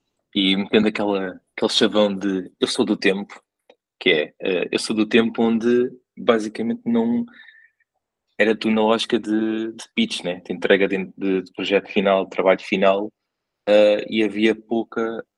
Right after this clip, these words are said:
articulação e pouca colaboração com, com o cliente, era muito de, e pouca justificação do trabalho, né? Era muito output final, não era mostrado o processo, era, eh, ou seja, era, era, olhando para trás, sinto que era,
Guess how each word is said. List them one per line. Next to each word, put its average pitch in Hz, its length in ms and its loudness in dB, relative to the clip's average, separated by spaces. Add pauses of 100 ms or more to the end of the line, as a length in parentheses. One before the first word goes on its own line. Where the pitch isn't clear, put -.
(260)
articulação 110 840 -2
e 98 60 -10
pouca - 320 -4
colaboração 104 920 -2
com, 101 260 0
com 101 160 -2
o 101 60 -4
cliente, 104 420 0
era 101 160 4
muito 104 400 -2
de, 101 380 2
e 123 100 4
pouca 127 260 2
justificação 107 640 0
do 98 120 -4
trabalho, 90 320 2
né? 87 100 -2
Era 87 120 -2
muito 101 280 0
output - 320 0
final, 92 320 2 (400)
não 98 100 6
era 98 140 6
mostrado 101 340 2
o - 60 -20
processo, - 560 2 (100)
era, 85 400 -2 (680)
eh, 82 200 4
ou - 80 2
seja, 95 240 0
era, 98 320 4
era, 98 580 2 (440)
olhando 135 300 0
para 131 100 -2
trás, 120 560 0 (240)
sinto 120 380 -10
que - 100 -4
era, 117 640 -6